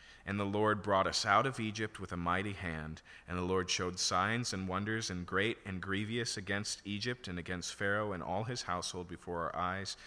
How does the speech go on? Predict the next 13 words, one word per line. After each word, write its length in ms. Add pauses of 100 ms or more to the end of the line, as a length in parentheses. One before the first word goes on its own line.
(240)
and 100
he 80
brought 280
us 180
out 200
from 160
there 200
that 120
he 100
might 300
bring 200
us 200
in 280